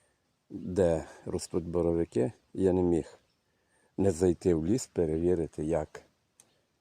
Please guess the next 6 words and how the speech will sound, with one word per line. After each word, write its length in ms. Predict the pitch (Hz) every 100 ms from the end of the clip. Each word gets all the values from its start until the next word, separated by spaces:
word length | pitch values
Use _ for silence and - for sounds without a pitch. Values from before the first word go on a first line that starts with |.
| _
в 180 | 78 85
наших 520 | 95 80 - - -
тут 300 | - 76 - - _ _ _
місцях. 540 | - 80 - - 78 71 _ _
Хоча 300 | - - 82
це 260 | - 80